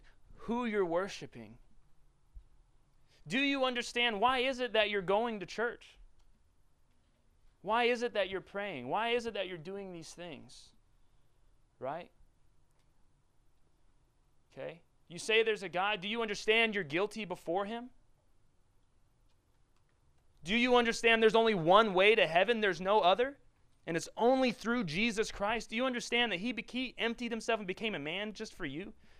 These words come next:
Just to be just to be murdered for you so he could take your pen-, penalty? Do you really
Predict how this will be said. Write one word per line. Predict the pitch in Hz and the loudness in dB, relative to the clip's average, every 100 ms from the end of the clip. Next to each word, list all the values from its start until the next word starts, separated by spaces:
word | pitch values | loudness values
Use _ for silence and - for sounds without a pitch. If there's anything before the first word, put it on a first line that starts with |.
| - | -18
Just | - 196 220 - | 6 6 6 2
to | 190 | -8
be | 165 127 - - - - - - - | -6 -10 -12 -20 -20 -20 -20 -20 -14
just | 160 185 - | -10 -8 -8
to | |
be | 180 | -8
murdered | 143 147 175 165 | -4 -2 -2 -6
for | - | -10
you | 120 131 156 | -8 -6 -8
so | 143 | -10
he | 147 | -14
could | 123 | -16
take | - 139 123 | -10 -10 -10
your | |
pen-, | - 143 - - - - | -14 -16 -18 -20 -20 -12
penalty? | 143 147 175 | -8 -8 -8
Do | 151 | -8
you | 214 | -6
really | 160 135 165 196 202 | -6 -4 0 0 0